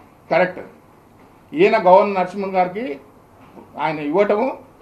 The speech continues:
గవర్నర్ నరసింహన్ గారు లేరు అప్పుడు, ఈయన ఇచ్చిన రిప్రజెంటేషన్ అప్పుడు ఆయన పీఏకి ఇచ్చి వచ్చాడు. గవర్నర్ నరసింహన్ గారు తర్వాత ఏం చెప్పాడు? అది, అది చెప్పరే.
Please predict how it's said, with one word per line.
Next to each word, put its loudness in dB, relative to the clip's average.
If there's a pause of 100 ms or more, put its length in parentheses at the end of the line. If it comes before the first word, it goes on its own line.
(120)
గవర్నర్ 2
నరసింహన్ -4
గారు -2
లేరు 2
అప్పుడు, -2
ఈయన -2
ఇచ్చిన -8
రిప్రజెంటేషన్ -6
అప్పుడు -8
ఆయన -4
పీఏకి -4
ఇచ్చి -12
వచ్చాడు. -12 (520)
గవర్నర్ 4
నరసింహన్ 0
గారు 2
తర్వాత 6
ఏం 0
చెప్పాడు? -2
అది, 0
అది -2
చెప్పరే. 0